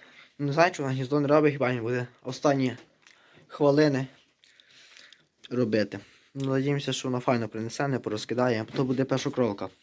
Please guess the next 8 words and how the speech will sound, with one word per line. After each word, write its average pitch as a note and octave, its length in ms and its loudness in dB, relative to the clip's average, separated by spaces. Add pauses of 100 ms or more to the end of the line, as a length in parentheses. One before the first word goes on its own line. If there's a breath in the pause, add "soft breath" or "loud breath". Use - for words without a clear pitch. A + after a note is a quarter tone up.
(1300 loud breath)
Тут C3 200 2
у - 20 0
нас A#2 240 -2
самчики C#3+ 420 0
сидять A#2 440 0 (1300 loud breath)
в - 60 -20
такій A2+ 200 -4
клітці. A#2 420 -6